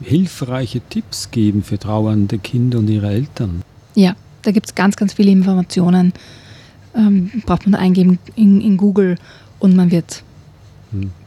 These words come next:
Speaker 1: Nee, hier in diesem Buch.
Speaker 2: Ja, ja, aber
Speaker 1: Ja.
Speaker 2: auch generell im, im Internet
Speaker 1: Ach
Speaker 2: gibt's
Speaker 1: so.
Speaker 2: ganz, ganz viele Seiten, die ganz speziell, äh, Hilfestellung geben für Eltern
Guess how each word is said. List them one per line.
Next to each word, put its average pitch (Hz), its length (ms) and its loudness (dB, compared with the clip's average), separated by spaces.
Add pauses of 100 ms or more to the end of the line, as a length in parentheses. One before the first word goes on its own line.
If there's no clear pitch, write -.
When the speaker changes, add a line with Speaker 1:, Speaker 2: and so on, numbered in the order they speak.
(100)
Speaker 1:
Nee, 127 160 0
hier 143 180 -2
in 139 80 -4
diesem 123 220 -6
Buch. 139 240 -8 (220)
Speaker 2:
Ja, 214 120 -2
ja, 220 220 -4 (120)
aber 202 240 2
Speaker 1:
Ja. 113 180 -2
Speaker 2:
auch - 180 -2
generell 196 380 2
im, 185 200 4
im 202 140 2
Internet 185 420 2
Speaker 1:
Ach - 60 -4
Speaker 2:
gibt's - 80 -4
Speaker 1:
so. 113 160 -2
Speaker 2:
ganz, 190 260 2
ganz 185 220 -2
viele 185 360 2 (440)
Seiten, 175 680 0
die 170 280 -2 (320)
ganz 180 200 0
speziell, 170 580 -2 (640)
äh, 185 60 -2
Hilfestellung 190 680 2
geben 175 240 0
für - 160 -6
Eltern - 460 -6